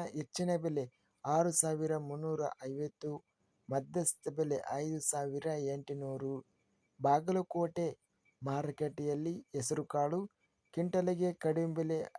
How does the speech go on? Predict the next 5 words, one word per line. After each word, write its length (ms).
ಐದುನೂರ 460
ಅರವತ್ತೆಂಟು 640
ರೂಪಾಯಿರಿಂದ 640
ಹೆಚ್ಚಿನ 480
ಬೆಲೆ 260